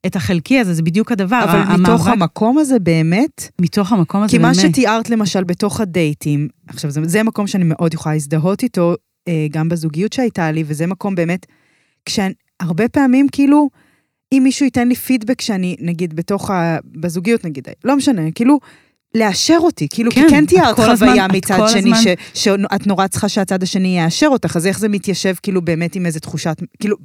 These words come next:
Speaker 2: אני מבינה איך זה מתיישב, כי
Speaker 1: את
Speaker 2: אנחנו
Speaker 1: כל הזמן
Speaker 2: כל
Speaker 1: מחפשת
Speaker 2: הזמן
Speaker 1: תחושת ביטחון,
Speaker 2: מהמם.
Speaker 1: זה כל הזמן קורה, אה, אבל אני גם מנסה לייצר לעצמי תחושת ביטחון גם בין הדייטים, זאת אומרת, גם אם אני יוצאת עם מישהו וגם אם אני לא יוצאת עם מישהו, אני חייבת לייצר לעצמי תחושת ביטחון של,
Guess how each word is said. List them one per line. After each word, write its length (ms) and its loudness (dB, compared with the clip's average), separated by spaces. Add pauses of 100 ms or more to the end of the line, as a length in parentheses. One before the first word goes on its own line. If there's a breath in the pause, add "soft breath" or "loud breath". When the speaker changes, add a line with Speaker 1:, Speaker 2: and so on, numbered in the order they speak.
(220)
Speaker 2:
אני 100 0
מבינה 360 0
איך 100 -4
זה 80 -2
מתיישב, 380 -2 (260 loud breath)
כי 80 -2
Speaker 1:
את 60 2
Speaker 2:
אנחנו 200 4
Speaker 1:
כל 60 6
הזמן 180 4
Speaker 2:
כל 60 8
Speaker 1:
מחפשת 120 4
Speaker 2:
הזמן 260 2
Speaker 1:
תחושת 380 -2
ביטחון, 460 2 (180)
Speaker 2:
מהמם. 180 -2
Speaker 1:
זה 180 2
כל 260 0
הזמן 260 2
קורה, 320 0 (760)
אה, 40 2 (320)
אבל 200 2
אני 160 4
גם 120 2
מנסה 380 2
לייצר 320 0
לעצמי 260 0
תחושת 240 -6
ביטחון 320 -2
גם 300 2
בין 160 4
הדייטים, 460 0
זאת 100 -6
אומרת, 200 0 (420 soft breath)
גם 100 0
אם 80 0
אני 100 2
יוצאת 260 0
עם 40 4
מישהו 200 0
וגם 140 0
אם 60 4
אני 140 6
לא 80 4
יוצאת 200 0
עם 60 2
מישהו, 140 2
אני 100 2
חייבת 400 2
לייצר 240 0
לעצמי 260 -4
תחושת 340 -6
ביטחון 340 -4
של, 160 -2